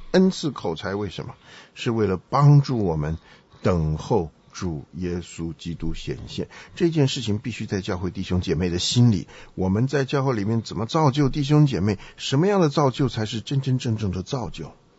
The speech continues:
不是让他身体健康、家庭幸福，这些都好。如果你没有这个等候我们主耶稣基督显现的心情啊，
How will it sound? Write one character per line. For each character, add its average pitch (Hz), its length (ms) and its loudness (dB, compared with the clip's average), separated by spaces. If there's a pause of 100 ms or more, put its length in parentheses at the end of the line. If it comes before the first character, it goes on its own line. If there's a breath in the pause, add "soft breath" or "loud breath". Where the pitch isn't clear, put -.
不 139 100 -4
是 123 120 -6
让 110 160 2
他 110 140 -2
身 147 260 2
体 110 140 -4
健 120 240 2
康、 117 200 2
家 127 200 -2
庭 104 220 -2
幸 117 220 4
福， 87 340 -2 (520 soft breath)
这 240 120 -2
些 226 120 0
都 254 160 0
好。 - 340 0
如 185 160 -2
果 190 140 0
你 107 140 4
没 95 400 4
有 131 180 4
这 120 180 -6
个 101 200 -2 (420 loud breath)
等 90 380 2
候 156 420 2
我 90 140 -4
们 98 260 0
主 87 360 -6
耶 180 220 2
稣 180 280 -4
基 170 200 -8
督 170 180 -4
显 104 600 0
现 196 320 4
的 117 120 2
心 139 320 4
情 90 280 -2
啊， 69 160 -6